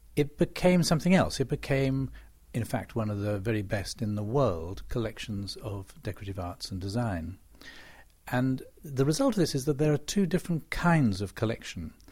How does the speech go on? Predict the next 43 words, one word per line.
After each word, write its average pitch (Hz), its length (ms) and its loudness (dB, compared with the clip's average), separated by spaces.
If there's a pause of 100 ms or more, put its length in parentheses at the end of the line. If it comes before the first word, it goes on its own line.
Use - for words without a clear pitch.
(280)
in 117 160 2
the 101 100 -2
V 101 120 -6
N 98 180 -10
A. - 220 -18 (340)
There 139 120 4
are 170 100 4
objects 185 540 4
which 151 160 2
are 135 60 0
there 151 280 6
as 123 160 0
examples 123 640 2
of 104 80 0
different 95 480 -6 (160)
media, 113 580 -2
and 110 160 0
they 113 60 2
are 110 80 0
still 143 260 2
represented 143 520 0
like 87 160 -6
that. 87 240 -6
You 95 80 -6
have 90 100 -8
the 95 80 -6
metalwork 92 460 -6
together, 92 300 -6
the 95 120 -8
glass 87 260 -6
together, 95 360 -10
and 90 100 -10
so 131 100 -14
forth. - 220 -14 (800)
And 151 120 4
there 160 200 4
are 165 400 4
displays 120 1080 0 (300)
which - 500 0 (220)
are 139 160 0
thought - 400 0
of 95 360 -6 (360)
as 117 260 0